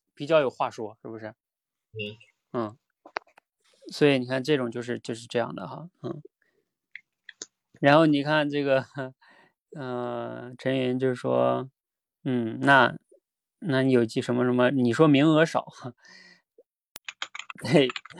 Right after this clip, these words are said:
Speaker 1: 你看你说的都是比较简单，对吧？名额少。然后呢，他说，“嗯，那你要付出蛮大的努力哈。” <laughs> 对，就是，当然这也是一个基本的回应啊，但是就是这种回应，他就容易，回应完了呢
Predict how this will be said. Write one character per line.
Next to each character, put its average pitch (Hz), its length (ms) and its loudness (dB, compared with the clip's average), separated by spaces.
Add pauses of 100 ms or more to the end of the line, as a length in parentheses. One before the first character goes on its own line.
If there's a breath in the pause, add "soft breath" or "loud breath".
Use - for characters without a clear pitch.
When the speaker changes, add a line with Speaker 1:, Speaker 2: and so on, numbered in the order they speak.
(200 loud breath)
Speaker 1:
你 160 80 6
看 190 160 8
你 143 60 4
说 165 180 8
的 156 60 6
都 151 100 8
是 165 40 6
比 143 100 4
较 139 100 8
简 117 240 4
单， 107 220 -8
对 110 80 -2
吧？ 107 220 -2
名 120 180 -4
额 120 120 2
少。 135 220 -6 (500 soft breath)
然 123 160 2
后 131 140 4
呢， 127 140 -2
他 131 160 -4
说 127 200 0 (100)
，“嗯， 117 200 -12
那 156 120 0
你 127 100 -6
要 127 100 -4
付 143 160 -16
出 131 140 -16
蛮 120 200 -6
大 131 120 4
的 123 60 0
努 107 200 -10
力 113 180 -8
哈。” 117 180 -16 (2250 loud breath)
<laughs> - 180 -20
对， 131 220 -4
就 165 140 -6
是， 175 140 -4
当 226 140 6
然 269 100 6
这 302 100 6
也 151 120 6
是 220 140 2
一 226 40 2
个 214 100 4
基 226 200 -4
本 190 140 2
的 127 100 -6
回 117 240 -6
应 180 240 -4
啊， 113 240 -10
但 214 120 0
是 214 80 -4
就 233 80 0
是 240 80 0
这 285 100 -8
种 269 140 2
回 139 180 -2
应， 208 140 -2
他 214 100 -4
就 220 100 -4
容 185 200 -4
易， 233 180 -10 (320)
回 233 260 2
应 247 140 2
完 139 220 4
了 269 80 -2
呢 285 100 -4